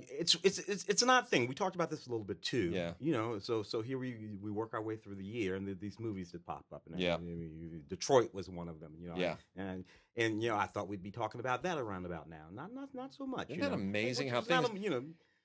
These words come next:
Speaker 2: things just drop on and
Speaker 1: just
Speaker 2: off? Like, I,
Speaker 1: in
Speaker 2: I
Speaker 1: and
Speaker 2: even
Speaker 1: out.
Speaker 2: feel like, I even feel
Speaker 1: <laughs>
Speaker 2: like, I mean, it's not going to, but I even feel like Dunkirk has dropped a few
Speaker 1: That
Speaker 2: notches.
Speaker 1: cinematography, uh, nod is the
Speaker 2: Yeah.
Speaker 1: only one that I can think of. You know,
Speaker 2: Yeah.
Speaker 1: the, the, that new kid, that little pop singer kid, was
Speaker 2: Yeah.
Speaker 1: pretty good in the movie, but his role isn't big enough.
Speaker 2: Yeah.
Speaker 1: Nobody in that movie has a
Speaker 2: No.
Speaker 1: role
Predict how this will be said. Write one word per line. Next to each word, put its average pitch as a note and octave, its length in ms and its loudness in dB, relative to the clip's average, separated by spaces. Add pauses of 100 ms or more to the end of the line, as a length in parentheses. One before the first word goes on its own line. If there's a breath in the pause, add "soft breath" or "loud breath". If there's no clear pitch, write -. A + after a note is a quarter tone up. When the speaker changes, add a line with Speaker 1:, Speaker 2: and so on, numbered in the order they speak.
Speaker 2:
things F3+ 220 2
just F#3+ 180 -2
drop C3+ 360 4
on C#3 160 4
and D3+ 80 -2
Speaker 1:
just B2 120 6
Speaker 2:
off? B2+ 140 2
Like, C#3+ 160 6
I, - 20 8
Speaker 1:
in E3+ 240 10
Speaker 2:
I - 60 8
Speaker 1:
and G#3 80 8
Speaker 2:
even C4+ 140 4
Speaker 1:
out. F3+ 60 0
Speaker 2:
feel E3 220 6
like, C3 300 2
I D#3 140 4
even A#3 160 -2
feel - 240 6
Speaker 1:
<laughs> C#3 40 4
Speaker 2:
like, B2 400 4
I C3+ 80 0
mean, C3 120 2
it's A#2+ 180 2
not B2+ 300 2
going E3 240 2
to, C#3+ 100 -2
but C3 100 4
I F3 40 2
even A3 160 -2
feel D#3 160 0
like F#2+ 240 2
Dunkirk C3 540 2
has F#2+ 180 0
dropped G2 340 4
a F#2+ 40 -6
few G2 180 -2
Speaker 1:
That E2+ 180 2
Speaker 2:
notches. C#3+ 260 0
Speaker 1:
cinematography, G#3+ 1000 4
uh, - 60 0
nod D#3+ 380 8
is C#3+ 140 2
the C3+ 60 4
Speaker 2:
Yeah. D#3+ 60 8
Speaker 1:
only E3 140 8
one D#3+ 160 8
that C#3 80 4
I D#3+ 120 10
can D4 180 0
think C#3+ 240 0
of. D3 240 0 (160)
You A3 100 0
know, G#3+ 140 8
Speaker 2:
Yeah. F#3 40 4 (100)
Speaker 1:
the, D#3+ 40 10
the, D3 180 6
that C#3+ 200 8
new F3+ 160 6
kid, D3+ 240 4
that B2+ 100 2
little C3 160 4
pop - 340 -4
singer E3+ 280 2
kid, A2 260 2
was G2+ 100 -2
Speaker 2:
Yeah. A#2 120 6
Speaker 1:
pretty G#2+ 120 4
good A2 120 6
in G2+ 80 2
the G#2 40 0
movie, A2+ 220 0
but D3 140 0
his C#3+ 160 -6
role F#3+ 340 10
isn't G#2+ 220 0
big F#2 160 2
enough. E2+ 360 -2
Speaker 2:
Yeah. F#2 240 4
Speaker 1:
Nobody E3 520 6
in A#2 100 2
that A2 160 2
movie A2+ 320 -2
has G#2+ 240 -2
a G#2+ 80 4
Speaker 2:
No. A2 180 6
Speaker 1:
role G#2+ 640 8